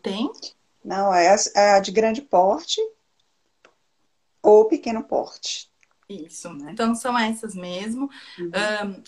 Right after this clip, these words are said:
Speaker 1: a de grande porte, vamos pensar que é aquela que precisa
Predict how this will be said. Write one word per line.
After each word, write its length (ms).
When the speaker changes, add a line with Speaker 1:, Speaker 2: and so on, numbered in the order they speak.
Speaker 1:
a 140
de 100
grande 340
porte, 640
vamos 220
pensar 560
que 100
é 60
aquela 360
que 260
precisa 840